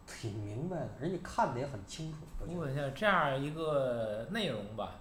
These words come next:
Speaker 1: 嗯。
Speaker 2: 应该说，它不属于大多数人，或者说是其实对于多数人来说，它是窥见另外一种生活方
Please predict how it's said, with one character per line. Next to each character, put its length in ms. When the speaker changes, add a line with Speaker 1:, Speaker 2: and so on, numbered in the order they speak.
Speaker 1:
嗯。 100
Speaker 2:
应 160
该 120
说， 340
它 60
不 100
属 280
于 460
大 140
多 180
数 240
人， 200
或 80
者 140
说 180
是 80
其 120
实 160
对 140
于 320
多 140
数 120
人 80
来 200
说， 160
它 180
是 160
窥 360
见 240
另 120
外 140
一 120
种 100
生 100
活 120
方 180